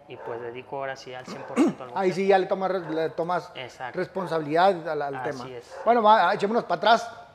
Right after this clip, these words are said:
Speaker 2: En el amateur, ¿qué, cómo, cómo fue tu carrera?
Speaker 1: Pues fue buena,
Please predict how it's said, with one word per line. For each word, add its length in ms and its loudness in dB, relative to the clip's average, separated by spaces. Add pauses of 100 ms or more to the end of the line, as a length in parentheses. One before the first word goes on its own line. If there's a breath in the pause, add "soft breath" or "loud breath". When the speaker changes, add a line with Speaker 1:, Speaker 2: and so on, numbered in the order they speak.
(140)
Speaker 2:
En 120 0
el 100 8
amateur, 380 4
¿qué, 200 -2 (320)
cómo, 320 2
cómo 240 -4
fue 140 6
tu 100 -2
carrera? 400 4 (540 loud breath)
Speaker 1:
Pues 160 -2
fue 140 0
buena, 440 4